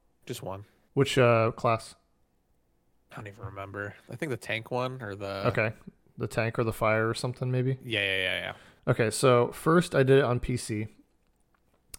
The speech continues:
Speaker 2: and I was
Speaker 1: Okay.
Speaker 2: like, "This runs okay." I mean, I don't have the greatest P C,
Speaker 1: Yeah.
Speaker 2: but, uh, it ran okay. Um, and, uh, then I was like, "I wanna try it on my Xbox 'cause then I'll have something to play on Xbox."
Speaker 1: Yeah.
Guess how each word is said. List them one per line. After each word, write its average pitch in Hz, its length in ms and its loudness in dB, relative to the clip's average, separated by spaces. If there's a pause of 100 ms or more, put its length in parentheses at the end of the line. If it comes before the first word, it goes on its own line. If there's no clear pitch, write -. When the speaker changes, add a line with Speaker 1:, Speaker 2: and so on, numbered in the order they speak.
Speaker 2:
and 127 100 0
I 120 40 4
was 123 120 4
Speaker 1:
Okay. 123 60 2
Speaker 2:
like, 120 160 4
"This 143 180 -2
runs 143 220 2
okay." 110 340 2 (240)
I - 80 -6
mean, 123 180 0
I 127 60 6
don't 123 80 4
have 117 140 0
the 113 40 -4
greatest 107 300 -4
P 107 140 -10
C, 107 260 -6 (580)
Speaker 1:
Yeah. 110 280 2
Speaker 2:
but, 113 100 2
uh, - 140 -6
it 135 60 6
ran 131 200 6
okay. 113 280 -2 (580)
Um, 113 500 0 (1080)
and, 117 520 2
uh, 113 400 2
then 127 160 4
I 123 60 4
was 120 120 2
like, 127 80 0
"I 123 60 2
wanna 123 240 2 (180)
try 113 220 2
it 113 40 0
on 113 80 -2
my 123 180 0
Xbox - 460 -6
'cause 110 260 -4
then 110 120 -4
I'll 113 100 -2
have 110 140 -4
something 117 240 -4
to 110 60 -6
play 117 160 -4
on 127 80 -6
Xbox." - 420 -12 (500)
Speaker 1:
Yeah. 107 180 -4